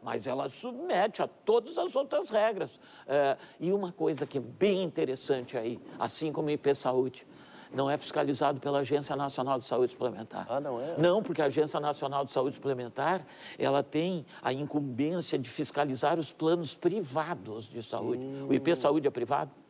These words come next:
Speaker 2: Pois não.
Speaker 1: O ipag lá de Gravataí é privado? É público.
Speaker 2: Absolutamente.
Speaker 1: Então, são planos públicos de saúde. Não adianta reclamar na A N S, porque não é obrigado a se registrar na A N S.
Speaker 2: É, ela só achou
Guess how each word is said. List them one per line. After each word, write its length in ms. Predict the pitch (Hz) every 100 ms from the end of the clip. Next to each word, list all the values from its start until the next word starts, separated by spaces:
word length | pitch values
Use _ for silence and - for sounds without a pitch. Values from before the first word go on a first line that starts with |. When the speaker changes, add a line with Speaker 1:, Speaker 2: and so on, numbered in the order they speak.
| - -
Speaker 2:
Pois 200 | 123 104
não. 140 | 107 113
Speaker 1:
O 100 | 147
ipag 480 | 147 - 151 160 131
lá 180 | 131
de 80 | 135
Gravataí 540 | 131 135 143 131 131 156
é 40 |
privado? 520 | 143 135 135 165 135 -
É 60 | -
público. 580 | - 147 160 139 131 95
Speaker 2:
Absolutamente. 460 | 120 104 85 82 82 - - -
Speaker 1:
Então, 460 | 127 120 135 139
são 260 | 131 143 127 -
planos 600 | - 170 185 175 160 - - -
públicos 560 | 196 147 135 135 143
de 160 | 110 143
saúde. 680 | - 123 139 175 151 190 - - - -
Não 120 | 151
adianta 360 | 139 175 180
reclamar 400 | 190 196 170 165
na 100 | 170
A 40 | 160
N 180 | 160 143
S, 320 | 135 170 -
porque 280 | 143 151 151
não 220 | 156 139
é 40 | 147
obrigado 340 | 139 143 143
a 20 |
se 80 | 139
registrar 400 | 135 127 143 147
na 100 | 131
A 40 |
N 180 | 131 131
S. 220 | 135 - -
Speaker 2:
É, 140 | 170 160 139 165
ela 220 | 185 190
só 320 | - 233 240
achou 520 | 175 - 185 214 214